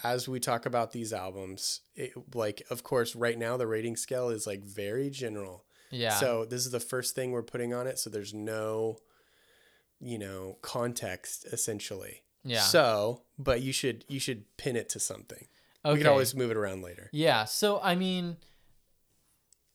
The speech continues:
Speaker 2: I think this is an album that, like, there's nothing wrong with it.
Speaker 1: Yeah.
Speaker 2: Um,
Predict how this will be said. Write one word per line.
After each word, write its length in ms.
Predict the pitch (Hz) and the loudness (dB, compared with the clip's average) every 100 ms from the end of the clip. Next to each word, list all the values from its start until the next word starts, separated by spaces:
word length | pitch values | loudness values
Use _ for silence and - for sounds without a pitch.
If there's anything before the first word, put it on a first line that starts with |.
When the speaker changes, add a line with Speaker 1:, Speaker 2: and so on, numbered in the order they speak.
| _ | _
Speaker 2:
I 140 | 131 131 | 0 2
think 260 | 170 165 | 0 0
this 180 | 190 170 | 0 0
is 140 | 180 156 | -2 0
an 120 | 147 | 2
album 380 | 123 123 131 120 | 2 2 -2 0
that, 180 | 117 113 | 0 2
like, 380 | 110 107 - - | 0 0 -4 0
there's 600 | 120 117 113 - - - _ _ | 2 2 0 -4 -4 -8 _ _
nothing 540 | 139 123 131 127 131 113 | -6 0 0 0 -2 0
wrong 320 | 107 104 101 | 0 -2 -4
with 240 | 101 101 | -8 -6
it. 220 | 110 98 - _ _ _ - | -4 -4 -8 _ _ _ -8
Speaker 1:
Yeah. 160 | 104 92 | -6 -4
Speaker 2:
Um, 640 | 110 107 101 98 98 | -2 -2 -4 -6 -8